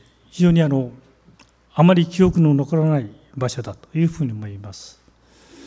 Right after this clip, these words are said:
で、タイトルは「一人のサマリア人の信仰」というタイトルをつけましたけども、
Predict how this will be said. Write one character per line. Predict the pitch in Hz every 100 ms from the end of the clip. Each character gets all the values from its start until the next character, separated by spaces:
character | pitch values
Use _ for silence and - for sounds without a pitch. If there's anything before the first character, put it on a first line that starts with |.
| - -
で、 | 170
タ | 143 185
イ | 190
ト | 160
ル | 143
は | 127
「一 | -
人 | 196
の | 185
サ | 175 170
マ | 185
リ | 185
ア | 180
人 | 175 143
の | 120
信 | - 160 151
仰」 | 147 147
と | 147
い | 131
う | 110 104
タ | - 143
イ |
ト | 135
ル | 107
を | 104
つ | -
け | 135
ま | 123
し | 113
た | 123
け | 113
ど | 110
も、 | 120 123 113